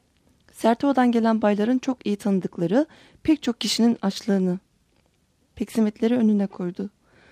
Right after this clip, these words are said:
"Okul size daha seçkin yiyecekler sağlayamıyor. Bu peksimetleri yemek istemiyorsanız kuşkusuz aç olmadığınızdandır. Hiçbir önlem almayacak ve ceza vermeyeceğim. Sizlerden yalnızca bir şey istiyorum." Yemekhanede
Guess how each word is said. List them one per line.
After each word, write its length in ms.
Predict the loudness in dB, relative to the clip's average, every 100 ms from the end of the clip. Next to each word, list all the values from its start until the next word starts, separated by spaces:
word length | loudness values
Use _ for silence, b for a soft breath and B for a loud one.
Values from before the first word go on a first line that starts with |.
| b b b
"Okul 260 | -4 0 0
size 320 | 2 2 4
daha 140 | 4
seçkin 380 | 2 -6 0 2
yiyecekler 480 | 4 2 -2 -2 -2
sağlayamıyor. 760 | 0 0 2 2 2 0 -4 -10 _ _ _ _ _ -8
Bu 80 | 0
peksimetleri 640 | 0 0 -2 -2 0 0
yemek 260 | 2 0 -4
istemiyorsanız 720 | -4 0 0 -2 -2 -2 -4 -8 b b -8
kuşkusuz 480 | -6 -6 -6 -4
aç 200 | -2 0
olmadığınızdandır. 960 | 2 2 2 0 0 -2 -4 -4 -6 -10 _ _ _ b b b b
Hiçbir 300 | -8 -2 4
önlem 280 | 6 6 6
almayacak 500 | 4 2 2 0 -2
ve 80 | 0
ceza 360 | 0 2 2 4
vermeyeceğim. 600 | 2 0 -2 -2 -4 -6 _ _ _ _ _ -12
Sizlerden 640 | -6 2 2 2 0 -2 b b 2
yalnızca 460 | 4 4 2 0
bir 80 | 0
şey 200 | 0 -2
istiyorum." 480 | -2 -4 -2 -2 -6 _ _ _ _ _ _ _ _ _ _ _ _ _ 2
Yemekhanede 680 | 2 4 2 2 2 0